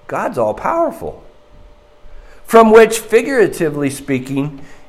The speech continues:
he did receive him back. Hebrews eleven seventeen through nineteen. But prior to this, even bef-,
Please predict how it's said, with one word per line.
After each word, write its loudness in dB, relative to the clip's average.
he -6
did -2
receive -4
him -2
back. 0
Hebrews -2
eleven 0
seventeen -6
through -6
nineteen. -8
But -2
prior 6
to 0
this, 0
even -2
bef-, -10